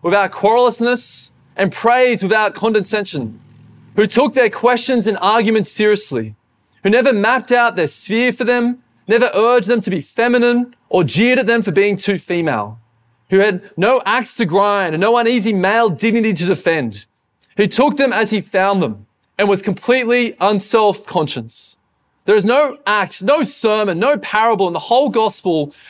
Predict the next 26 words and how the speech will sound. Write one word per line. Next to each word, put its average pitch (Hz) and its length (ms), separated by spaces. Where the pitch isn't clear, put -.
that 196 180
borrows 233 440
its 165 160
pungency 240 640
from 170 180
female 233 540
perversity. 151 720
Nobody 254 440
could 185 160
possibly 262 500
guess 196 340
from 190 140
the 175 80
words 214 520
and 175 220
deeds 220 300
of 220 100
Jesus 190 680
that 196 120
there 185 60
was 180 100
anything 233 360
funny 196 720
about 160 220
a 156 40
woman's 151 540